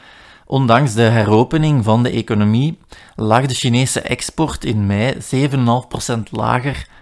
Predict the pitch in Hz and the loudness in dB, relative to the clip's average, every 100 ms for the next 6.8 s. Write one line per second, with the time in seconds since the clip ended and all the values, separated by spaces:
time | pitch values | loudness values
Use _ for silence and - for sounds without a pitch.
0 | - 113 113 117 113 - _ - 117 113 | -8 0 2 2 -2 -12 _ -6 -2 0
1 | 104 98 101 104 117 - _ _ - - | -2 -2 -4 -6 -8 -12 _ _ -20 -20
2 | - _ - 123 139 170 165 127 120 113 | -20 _ -6 0 0 0 -2 -2 -2 0
3 | 117 139 151 151 107 110 127 - 117 110 | 0 0 -2 -2 -2 -2 -4 -4 -2 -4
4 | - 110 107 123 143 131 - _ _ - | -2 0 2 2 0 -2 -6 _ _ -16
5 | 98 104 110 123 117 110 - - 120 113 | -6 -2 -2 -2 -2 -4 -6 -4 -4 -4
6 | 98 107 110 127 123 113 120 135 | -4 0 0 0 -2 -2 -2 -6